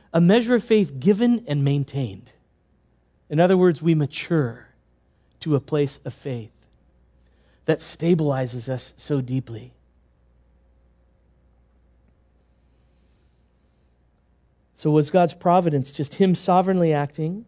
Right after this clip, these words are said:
without regard, or do we see it as an extension and an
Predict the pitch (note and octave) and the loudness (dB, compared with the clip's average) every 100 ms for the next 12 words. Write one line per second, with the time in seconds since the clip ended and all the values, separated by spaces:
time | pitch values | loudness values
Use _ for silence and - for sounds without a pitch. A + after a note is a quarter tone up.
0 | _ D3+ D3+ D3+ D3 C#3 C#3+ C#3+ C#3 C3+ | _ -2 0 0 -2 0 2 2 0 2
1 | D#3 D3+ C#3 C#3 C#3+ C#3 - E3 D3+ C#3 | 4 4 0 -2 0 0 0 0 2 0
2 | C3 B2+ - _ _ - - - F#3 F#3 | -2 -4 -10 _ _ -10 -10 0 0 0
3 | D#3 C#3 C#3 | -2 -2 -2